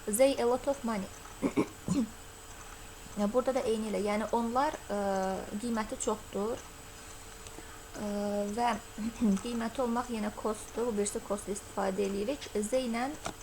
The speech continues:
elə sadəcə cost qalır. Yəni üçüncü şəxs təki olsaydı biz sonuna S və yaxud da I S əlavə eləmək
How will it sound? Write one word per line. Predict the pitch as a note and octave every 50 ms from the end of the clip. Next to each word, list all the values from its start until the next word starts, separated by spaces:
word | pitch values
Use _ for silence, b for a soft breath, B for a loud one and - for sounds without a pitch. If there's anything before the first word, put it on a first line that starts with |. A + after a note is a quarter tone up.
| - - G#3
elə | A3 G#3+ G#3+
sadəcə | G#3+ - G#3+ G#3+ G#3+ - B3+ - -
cost | A3 A3 - - -
qalır. | - G3+ G3 G3 G#3 A#3+ C#4 - - - - - - - - - - - - - - - - -
Yəni | A#3+ G#3+ G#3 G#3 G#3+
üçüncü | D#4 - B3+ - -
şəxs | A#3 G#3+ - - A#3
təki | G#3+ G#3 - - G3+
olsaydı | G#3+ G3+ - - A3 G#3 G3 F3+ F#3 -
biz | F#3 F#3 - - - - G3 G3
sonuna | - G#3 G3+ G3 G3 G3 G3 - G#3
S | G3+ G3+ -
və | G3+ G3
yaxud | F#3+ - - -
da | - G#3
I | G3+ G3
S | - - G3
əlavə | G3 F#3+ F#3 F#3+ G3 G3
eləmək | F#3+ F#3+ F#3 F#3 G#3 B3 -